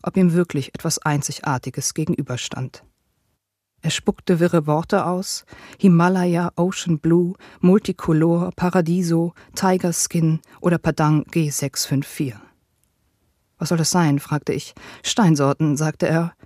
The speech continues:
"Ich persönlich würde mich immer für den Padang G sechs fünf vier entscheiden. Damit macht man nichts verkehrt." Womit er seinen Punkt hatte,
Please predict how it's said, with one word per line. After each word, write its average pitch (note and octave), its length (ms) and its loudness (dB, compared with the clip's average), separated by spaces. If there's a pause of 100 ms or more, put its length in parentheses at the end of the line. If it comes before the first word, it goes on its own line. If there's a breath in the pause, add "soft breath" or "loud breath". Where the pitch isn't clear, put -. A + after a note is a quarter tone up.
(140)
"Ich - 120 -10
persönlich F#3+ 520 4
würde E3+ 140 2
mich D#3+ 220 0
immer F3 320 4 (160 soft breath)
für F#3 120 0
den E3+ 120 2
Padang D#3 400 0
G E3 200 -2
sechs - 340 -6
fünf D3+ 160 -2
vier - 340 0
entscheiden. D3 500 0 (280 soft breath)
Damit D3 480 0
macht C3+ 220 -6
man C#3+ 120 2
nichts - 260 -6
verkehrt." - 480 -12 (920)
Womit F#3 260 2
er G3 80 4
seinen F3 280 4
Punkt - 360 -2
hatte, D3 320 -4